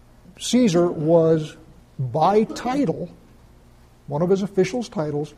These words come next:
was he was the Son of God. Because what the empire would do is, as a Caesar would die, the Senate would deify the dead emperor,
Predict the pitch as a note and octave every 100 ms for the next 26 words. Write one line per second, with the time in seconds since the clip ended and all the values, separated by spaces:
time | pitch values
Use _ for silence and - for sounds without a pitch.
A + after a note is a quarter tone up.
0 | - - E3 - F#3+ E3 F3+ F3+ E3 E3+
1 | - D#3 C#3+ C#3+ D3 - - - - _
2 | _ - - - - - - - - -
3 | - _ - D3 C3 D#3+ D#3 D3 - -
4 | - C#3 D#3+ - E3 C#3 D#3 F#3+ B3 A#3
5 | G#3+ G3 F3 D3 C3+ G3+ G3 G3+ E3 C#3+
6 | D#3 C#3+ - G#3+ A#3 G#3 F#3+ F3 C#3+ D3
7 | D3+ D#3 D#3 D3 - G3+ G#3 G#3 D#3 D3
8 | B2+ G3+ A#3+ - E3 C#3+ C#3 C#3 C#3+ -
9 | D#3+ D3+ C#3+ E3 F3 - C3 D3+